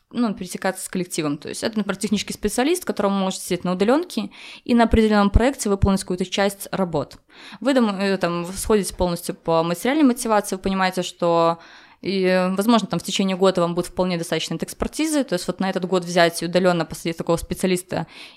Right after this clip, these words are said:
и поставить грамотного менеджера, который не будет триггерить на эти вещи, получится в-, ну, выруливать, а, можно пробовать, если вы понимаете, что другого варианта нет. Ну, бывает такое, что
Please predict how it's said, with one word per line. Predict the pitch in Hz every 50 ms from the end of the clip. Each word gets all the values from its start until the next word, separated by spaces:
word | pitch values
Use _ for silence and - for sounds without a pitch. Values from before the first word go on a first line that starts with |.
| _
и | - - 180 175 175
поставить | 175 185 175 - 185 180 175 185
грамотного | 180 202 190 190 180 - - 175
менеджера, | 175 170 175 170 165
который | - 175 170 170 175
не | 180 185
будет | 180 185 196 185
триггерить | - 185 180 170 185 185 180 180
на | - 170
эти | - - 175
вещи, | 170 165 - - 165
получится | - 180 175 175 175 - - - 170 165
в-, | 170 175 - -
ну, | 220 214 175 165
выруливать, | 170 165 180 240 359 392 311 - - - - - _ _ - - - - - -
а, | 180 185 180 180
можно | 185 196 214 214 214 202 175
пробовать, | - - 185 202 233 262 320 311 - -
если | 208 202 196 - 185
вы | 180
понимаете, | - 185 185 185 185 196 185 208
что | - - -
другого | 170 - 170 170 170 170
варианта | 170 175 165 156 156 - 175
нет. | 170 180 214 226 -
Ну, | 240 240 220 180 170
бывает | 175 190 196 190 190
такое, | 180 175 165
что | - - - 143 131 -